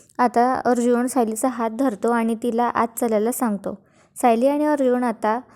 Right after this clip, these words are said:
अंदर येत असतात, तितक्यातच अर्जुनलासुद्धा थोडंफार त्याचा भूतकाळ आठवत असतो. त्यांच्या मनात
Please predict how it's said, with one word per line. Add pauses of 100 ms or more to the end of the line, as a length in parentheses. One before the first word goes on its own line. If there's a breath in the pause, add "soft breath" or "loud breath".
(200 soft breath)
अंदर
येत
असतात,
तितक्यातच
अर्जुनलासुद्धा
थोडंफार
त्याचा
भूतकाळ
आठवत
असतो. (1040 loud breath)
त्यांच्या
मनात